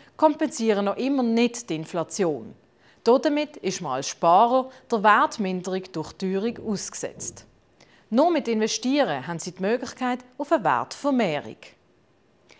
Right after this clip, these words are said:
Die Angst vor dem falschen Einstiegszeitpunkt können Sie gut umgehen, wenn Sie über Zeit gestaffelt investieren.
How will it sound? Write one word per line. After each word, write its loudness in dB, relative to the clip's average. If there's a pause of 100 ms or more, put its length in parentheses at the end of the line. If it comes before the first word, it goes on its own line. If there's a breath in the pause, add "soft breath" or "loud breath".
(300 soft breath)
Die 8
Angst 6
vor -2
dem -6
falschen -2
Einstiegszeitpunkt -4 (280 soft breath)
können 2
Sie -2
gut -2
umgehen, 4 (260 loud breath)
wenn 2
Sie -2
über -2
Zeit -4
gestaffelt -4
investieren. -10